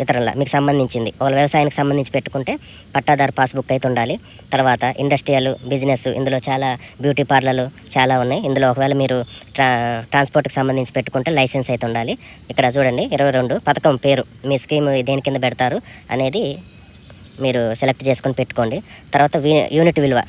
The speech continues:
మీకు ఎంత కావాలనుకుంటున్నారు, యాభై వేల, లక్ష, నాలుగు లక్షల వరకు మీరు పెట్టుకోవచ్చు. తర్వాత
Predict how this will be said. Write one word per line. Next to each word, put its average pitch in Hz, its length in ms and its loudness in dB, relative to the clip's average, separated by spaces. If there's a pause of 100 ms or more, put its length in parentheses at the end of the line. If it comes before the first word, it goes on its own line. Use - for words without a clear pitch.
(100)
మీకు 143 180 0
ఎంత 135 180 2
కావాలనుకుంటున్నారు, 123 720 2 (400)
యాభై 135 280 -2
వేల, 123 180 -4 (280)
లక్ష, - 160 -2 (200)
నాలుగు 147 240 4
లక్షల 170 240 0
వరకు 151 200 0
మీరు 135 160 0
పెట్టుకోవచ్చు. 123 460 -4 (340)
తర్వాత 143 240 2